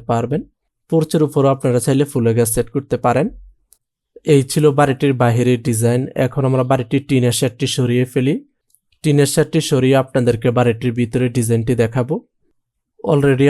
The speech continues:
আমরা বাড়িটির টিনের শেডটি সরিয়ে ফেলেছি। এটি হচ্ছে বাড়িটিতে প্রবেশ করার জন্য মেইন ডোর। মেইন ডোর দিয়ে প্রবেশ করলে আপনারা পেয়ে যাবেন বড় একটি ড্রয়িং রুম। ড্রয়িং রুমে পর্যাপ্ত জায়গা আছে। দুই পাশে আমরা সোফা সেট করে দিছি এবং মাঝ বরাবর আমরা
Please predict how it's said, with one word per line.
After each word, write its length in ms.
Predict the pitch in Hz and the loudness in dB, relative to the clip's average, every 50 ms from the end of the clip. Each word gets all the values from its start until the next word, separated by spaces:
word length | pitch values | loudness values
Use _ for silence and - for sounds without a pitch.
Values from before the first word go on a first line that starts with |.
| 139 | 4
আমরা 160 | 135 135 135 139 | 2 2 2 2
বাড়িটির 400 | 135 143 139 135 117 - 139 135 | 2 2 2 2 0 -2 -6 -4
টিনের 280 | - 143 127 120 120 113 - | 0 0 0 0 0 -2 -2
শেডটি 280 | - 127 123 - 139 | -4 -4 -2 -4 -4
সরিয়ে 360 | 131 - - 127 127 123 123 113 | -4 -2 -4 -2 0 0 -2 -2
ফেলেছি। 440 | - - 127 127 120 - - 151 175 226 _ _ _ _ - _ - _ _ _ - - 151 | -2 -2 -2 -2 -2 -2 -4 -4 -6 -8 _ _ _ _ -20 _ -20 _ _ _ -4 -4 -4
এটি 200 | - - - 147 147 | -2 0 0 2 2
হচ্ছে 200 | 147 143 143 - 156 135 | 2 0 0 -4 -2 0
বাড়িটিতে 340 | 147 143 135 123 131 - 147 139 | 0 0 0 -2 -2 -2 -2 -2
প্রবেশ 340 | - 147 131 117 123 117 - - - | -2 -4 -4 -2 -4 -4 -6 -6 -6
করার 180 | 135 131 123 120 | -4 -2 -2 -2
জন্য 160 | 127 120 131 123 123 120 | -2 -2 -2 0 0 0
মেইন 160 | 117 113 113 117 | 0 0 -2 -2
ডোর। 180 | 120 127 135 - - - 147 | -2 -2 -2 -4 -6 -6 -4
মেইন 140 | 123 123 123 123 | -2 0 0 0
ডোর 160 | 127 127 123 123 | 0 -2 -2 -2
দিয়ে 120 | 139 131 135 - | -4 -4 0 0
প্রবেশ 260 | 123 117 120 120 - - | 0 0 0 -4 -6 -4
করলে 200 | - 135 131 131 | -4 -2 -2 -2
আপনারা 320 | 123 120 - 123 117 117 113 117 | -2 -4 -4 -2 -2 -2 -2 -2
পেয়ে 160 | 139 131 127 123 | -2 -2 -2 -2
যাবেন 200 | 123 123 127 120 113 127 | -2 -2 -2 -2 -2 -2
বড় 160 | 123 127 127 120 | 0 0 0 0
একটি 200 | 117 117 - 131 120 120 | -2 -2 -6 -8 -4 -2
ড্রয়িং 240 | 123 117 113 117 120 117 | -2 -2 -2 -2 -4 -4
রুম। 140 | 127 151 220 - _ _ _ _ _ _ _ _ _ _ _ | -4 -4 -4 -6 _ _ _ _ _ _ _ _ _ _ _
ড্রয়িং 300 | 131 123 135 135 139 139 135 | -4 0 2 4 4 4 2
রুমে 220 | 143 143 147 147 143 - | 2 0 0 0 0 0
পর্যাপ্ত 420 | 151 143 139 139 156 139 143 - - 139 123 127 | -2 0 0 0 -2 -2 -2 -2 -4 -2 0 2
জায়গা 260 | 123 123 123 113 120 117 | 0 0 2 2 2 0
আছে। 180 | 113 110 113 - 131 | 0 -2 -4 -6 -4
দুই 160 | 123 135 139 139 139 | -2 -2 -4 -2 -2
পাশে 180 | 131 117 - 139 | -4 -2 -2 -2
আমরা 180 | 127 127 127 127 | -2 0 -2 -2
সোফা 340 | - - 160 135 - 143 127 | -2 -2 -4 -4 -2 -4 -2
সেট 240 | 120 - 139 123 120 - _ | -2 0 -2 -4 -4 -6 _
করে 180 | - 143 143 139 | -2 0 0 0
দিছি 260 | 143 143 139 - 170 156 139 | -2 -2 -4 -2 0 0 0
এবং 120 | 120 123 123 123 123 | 0 0 -2 0 0
মাঝ 120 | 123 127 123 123 | 0 0 0 0
বরাবর 260 | 135 135 131 123 120 120 | 0 0 0 0 0 0
আমরা 180 | 113 113 120 | 0 -2 -4